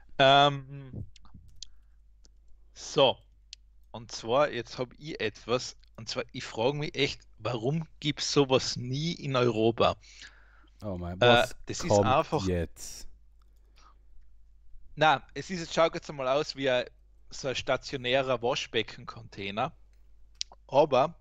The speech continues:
Speaker 1: die haben etwas relativ Cooles, und zwar die haben ein Fach oder so ein Ding, da kannst du dein Smartphone reingeben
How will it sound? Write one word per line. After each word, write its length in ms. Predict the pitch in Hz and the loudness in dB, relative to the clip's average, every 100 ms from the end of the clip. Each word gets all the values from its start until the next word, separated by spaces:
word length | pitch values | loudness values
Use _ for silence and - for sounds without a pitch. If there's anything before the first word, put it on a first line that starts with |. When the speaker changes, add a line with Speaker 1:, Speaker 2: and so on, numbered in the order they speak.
| - - - - - - - | -20 -20 -20 -20 -20 -20 -6
Speaker 1:
die 140 | 127 | -2
haben 180 | 127 160 | 0 0
etwas 460 | - 147 - 135 120 | -2 -6 -4 -4 0
relativ 480 | 113 175 180 151 - | 2 4 2 -2 -12
Cooles, 500 | - 143 147 113 - | -8 -4 0 0 -2
und 140 | 95 | -12
zwar 180 | - 123 | -6 -4
die 140 | 127 | -2
haben 180 | 110 135 | -2 -4
ein 200 | 117 107 | -4 -6
Fach 420 | - - 131 170 - - - - - - - - - _ _ _ _ _ _ - | -6 2 4 4 -6 -14 -18 -20 -20 -20 -20 -20 -20 _ _ _ _ _ _ -8
oder 200 | 120 110 | -2 -2
so 220 | - 139 | -2 0
ein 360 | 113 107 101 101 | 2 2 -2 -4
Ding, 200 | 127 151 | -6 0
da 80 | 139 | 0
kannst 320 | - 139 - | 2 0 0
du 40 | |
dein 160 | 127 117 | 0 -2
Smartphone 580 | - 117 131 - 135 110 | -2 2 2 2 -6 -6
reingeben 680 | 98 98 104 104 117 156 | -2 -2 -2 -2 -2 -6